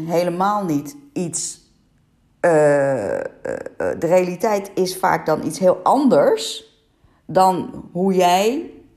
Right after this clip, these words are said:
daarop reageert. Iets wat iemand exact hetzelfde doet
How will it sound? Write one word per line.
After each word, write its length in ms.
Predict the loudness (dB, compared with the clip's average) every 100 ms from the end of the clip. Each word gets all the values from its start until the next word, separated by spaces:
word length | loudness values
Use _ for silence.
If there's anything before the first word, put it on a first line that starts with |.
| _ _ -2
daarop 360 | 2 2 2
reageert. 800 | 0 -2 -2 -4 -4 -6 -6 -12 -20 _ _ _ _ _ _ _ _ _ _ _ _ -20 _ _ _ _ _ _ _ _
Iets 240 | -2 -2 0
wat 240 | -2 -2
iemand 560 | -4 -2 0 -2 -4 -14 -20 _ _
exact 480 | -6 -4 0 0 0
hetzelfde 580 | -6 -2 -2 -4 -6 -4
doet 400 | -2 -2 -8